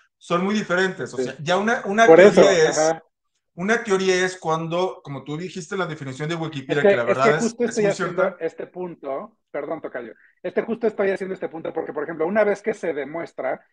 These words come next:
Speaker 1: ya no estamos hablando de una teoría de la conspiración. O sea, por ejemplo, este, ¿cómo se llama este
Speaker 2: No, no, no.
Speaker 1: Watergate?
Speaker 2: No, Tocayo, no, perdona, es que no, no, no,
Speaker 1: ¿No?
Speaker 2: no, no voy por ahí.
Speaker 1: Ok, a
Speaker 2: Se
Speaker 1: ver.
Speaker 2: convierte en una teoría cuando ya haya,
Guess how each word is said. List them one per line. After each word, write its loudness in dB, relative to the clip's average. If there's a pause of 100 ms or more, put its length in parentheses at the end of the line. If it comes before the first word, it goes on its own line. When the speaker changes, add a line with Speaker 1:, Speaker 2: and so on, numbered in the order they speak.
(120)
Speaker 1:
ya 0
no 0
estamos -2
hablando -6
de -6
una -6
teoría -2
de 0
la -8
conspiración. -12 (200)
O -20
sea, -6
por 0
ejemplo, -6 (300)
este, -2
¿cómo -4
se -4
llama -4
este 0
Speaker 2:
No, 2
no, 4
no. 4
Speaker 1:
Watergate? -6 (800)
Speaker 2:
No, -6
Tocayo, -4
no, -6
perdona, -4
es -12
que -4
no, -2
no, -2
no, -4
Speaker 1:
¿No? -8
Speaker 2:
no, -2
no -2
voy -2
por -2
ahí. 0
Speaker 1:
Ok, -16 (160)
a -10
Speaker 2:
Se -8
Speaker 1:
ver. -
Speaker 2:
convierte -4
en -2
una 2
teoría -2 (240)
cuando -2
ya -2
haya, -2